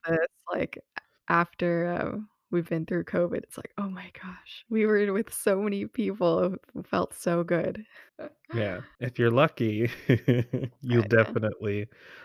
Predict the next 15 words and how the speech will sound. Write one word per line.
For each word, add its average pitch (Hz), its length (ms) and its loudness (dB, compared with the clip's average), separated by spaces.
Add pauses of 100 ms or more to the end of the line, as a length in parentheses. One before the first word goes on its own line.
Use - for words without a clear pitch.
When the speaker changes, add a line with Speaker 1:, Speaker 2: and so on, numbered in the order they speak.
(120)
Speaker 2:
like, 107 180 2
find 101 360 -2
these 104 140 -2
scenarios 98 760 -2
and 92 140 -8
find 80 260 -6
these - 180 -10
people 95 640 -8 (120)
no 110 180 2
Speaker 1:
Yeah. 101 360 4
Speaker 2:
matter 98 40 -4 (200)
where 104 420 4
you 92 180 -2
travel. - 640 -8 (560)
Speaker 1:
Yeah, 202 200 -2